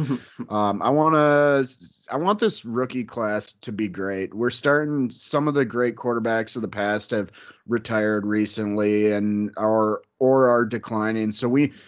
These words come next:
Speaker 2: we really kinda needed this next generation of young quarterbacks to get really excited about. And I'm, I'm hoping Zach Wilson is, uh, what can turn this franchise around, frankly. They've been, uh, moribund for quite a while.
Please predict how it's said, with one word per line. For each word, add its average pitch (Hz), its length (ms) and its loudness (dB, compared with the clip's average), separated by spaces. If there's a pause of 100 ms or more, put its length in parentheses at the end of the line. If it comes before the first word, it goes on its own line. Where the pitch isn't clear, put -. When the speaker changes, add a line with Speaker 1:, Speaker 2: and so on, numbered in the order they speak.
(340)
Speaker 2:
we 135 120 6
really 165 320 6
kinda 143 300 2
needed 123 440 2
this 117 300 -2
next 117 300 -4
generation 110 680 -2
of 101 120 -4
young 101 240 -4
quarterbacks 95 640 -4
to 104 80 -6
get 98 80 -2
really 92 340 -2
excited 92 460 -2
about. 92 240 -2
And 95 120 -2
I'm, 104 140 2
I'm 110 180 2
hoping 107 380 0
Zach 95 320 -2
Wilson 95 540 -2
is, 90 320 0
uh, 90 360 -2 (300)
what 104 320 0 (360)
can 113 280 2
turn 117 320 2
this 113 280 0
franchise 101 840 0
around, 101 400 2
frankly. 92 420 -2
They've 95 160 0
been, 101 340 0
uh, 95 220 0
moribund 92 580 0
for 92 160 -2
quite 98 280 0
a - 20 0
while. 85 420 -2